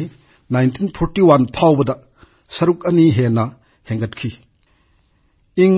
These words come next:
ꯅꯥꯏꯟꯇꯤꯟ ꯐꯣꯔꯇꯤ ꯋꯥꯟꯗ ꯃꯤꯁꯤꯡ ꯂꯥꯛ ꯍꯨꯝꯐꯨꯇꯔꯨꯛ, ꯂꯤꯁꯤꯡ ꯃꯔꯐꯨꯇꯔꯥ ꯃꯔꯤ, ꯆꯥꯇ꯭ꯔꯦꯠ ꯃꯔꯐꯨꯇꯔꯥ ꯑꯣꯏꯈꯤ ꯚꯥꯔꯠꯀꯤ ꯑꯄꯨꯟꯕꯒꯤ ꯇꯨ ꯄꯣꯏꯟꯠ ꯋꯥꯟ ꯖꯤꯔꯣ ꯄꯥꯔꯁꯦꯟꯠ ꯑꯣꯏꯈꯤ꯫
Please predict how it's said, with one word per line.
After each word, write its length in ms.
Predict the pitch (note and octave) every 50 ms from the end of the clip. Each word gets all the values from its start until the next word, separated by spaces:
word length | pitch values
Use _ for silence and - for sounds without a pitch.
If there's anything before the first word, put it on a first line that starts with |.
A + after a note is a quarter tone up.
| F#3+ F#3 F#3 F3+ - _ _ _ -
ꯅꯥꯏꯟꯇꯤꯟ 380 | - D3 C#3+ C#3+ B2+ F3 G3 G3+
ꯐꯣꯔꯇꯤ 300 | - - E3 D#3+ - F3+
ꯋꯥꯟꯗ 380 | E3 D3+ C3+ C3+ B2 C#3+ D3 E3 F#3 F#3 _ _ _ _ _ _ _ _ _ _ _ _ _ - -
ꯃꯤꯁꯤꯡ 380 | C3+ C#3+ - - - D#3+ D#3+ D#3 D#3 - - _ _ _ _ _ _ _ _ _ _ _ _ _ _ _ _ _ _ _ _ _ _ _ _ -
ꯂꯥꯛ 200 | C#3 C#3+ C#3+ C#3 -
ꯍꯨꯝꯐꯨꯇꯔꯨꯛ, 540 | - D#3 D3 C#3+ C#3 - D3+ D3+ D#3+ D3+ D#3 - _ _ -
ꯂꯤꯁꯤꯡ 300 | D3+ D#3 - - D3 C#3+
ꯃꯔꯐꯨꯇꯔꯥ 380 | C#3+ C#3+ - C#3 - C#3 D3+ D#3
ꯃꯔꯤ, 240 | D3+ D3+ C#3+ C#3+ C#3+ D#3 E3 _ _ _ _ _ _ _ _ -
ꯆꯥꯇ꯭ꯔꯦꯠ 340 | - C#3 C3 B2 C#3 C#3 C3+ C3+
ꯃꯔꯐꯨꯇꯔꯥ 420 | B2 A2+ G#2 C#3+ - C#3+ B2+ B2
ꯑꯣꯏꯈꯤ 440 | A#2+ B2 B2+ B2 G#2+ - - - G2+ G2+ - _ _ _ _ _ _ _ _ _ _ _ _ _ _ _ _ _ _ -
ꯚꯥꯔꯠꯀꯤ 400 | A2+ A2+ C3 C#3 C3+ C3+ - C3 C3+
ꯑꯄꯨꯟꯕꯒꯤ 560 | B2+ B2 - D3 D3 D3+ C#3+ C#3+ C#3 D#3 B2+ B2 D#3+ E3 _ _ _ _ _ _ _ _ _ _ _ _ _ _ -
ꯇꯨ 60 | F3 F#3
ꯄꯣꯏꯟꯠ 320 | F3 - D3+ D#3 D#3+ E3 E3+
ꯋꯥꯟ 220 | D3 B2+ B2+ B2+ B2+ A2+
ꯖꯤꯔꯣ 200 | A#2+ C#3 D3+ D3+
ꯄꯥꯔꯁꯦꯟꯠ 460 | D3+ D3 C3 B2 - - - C#3+ D#3+ F#3+ - _ _ _ _ _ -
ꯑꯣꯏꯈꯤ꯫ 360 | A#2+ A#2 G#2+ - - A2+ G2+